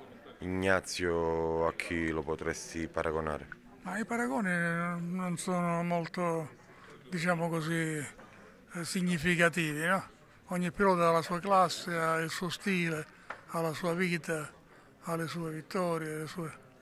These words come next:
Speaker 2: Quindi Ignazio era Ignazio, no? Un ragazzo simpatico, giovane, che ha vinto parecchio e quindi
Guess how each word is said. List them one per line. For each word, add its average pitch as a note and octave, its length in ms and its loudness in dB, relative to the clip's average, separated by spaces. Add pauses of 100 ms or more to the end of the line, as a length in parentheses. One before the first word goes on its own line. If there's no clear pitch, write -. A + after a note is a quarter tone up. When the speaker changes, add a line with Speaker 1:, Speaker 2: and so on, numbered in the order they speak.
(440)
Speaker 2:
Quindi F3 220 -4
Ignazio G3+ 340 2
era E3+ 100 4
Ignazio, D#3+ 480 -2
no? D#3+ 180 -6 (1080)
Un E3 140 -8
ragazzo E3 280 -2
simpatico, E3+ 720 4
giovane, E3+ 600 6 (480)
che - 100 -4
ha E3+ 60 0
vinto D#3+ 320 -2
parecchio F3 640 2 (560)
e G3+ 140 -2
quindi D#3+ 300 -4